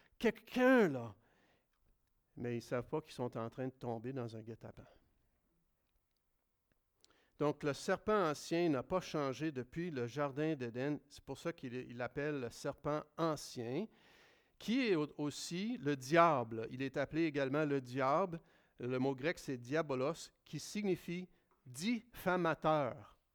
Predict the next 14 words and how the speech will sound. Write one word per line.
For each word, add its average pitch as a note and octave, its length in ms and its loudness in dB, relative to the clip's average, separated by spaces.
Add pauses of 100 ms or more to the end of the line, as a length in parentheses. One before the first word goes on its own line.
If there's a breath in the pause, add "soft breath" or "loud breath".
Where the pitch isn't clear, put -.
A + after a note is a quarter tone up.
ou D#3+ 140 4
calomniateur. D#3+ 1500 0 (2000 soft breath)
Qui F3 120 2
est-ce G3+ 220 2
que D#3+ 260 0 (140)
le C#3 160 -2
diable D3 540 4
aime D#3+ 300 2
calomnier ? C#3+ 640 0 (1500)
Dieu. A#2+ 340 -8 (400)
Il B2 100 -12
aime A#2+ 120 -4
calomnier C#3 520 -2
Dieu. A#2 380 -10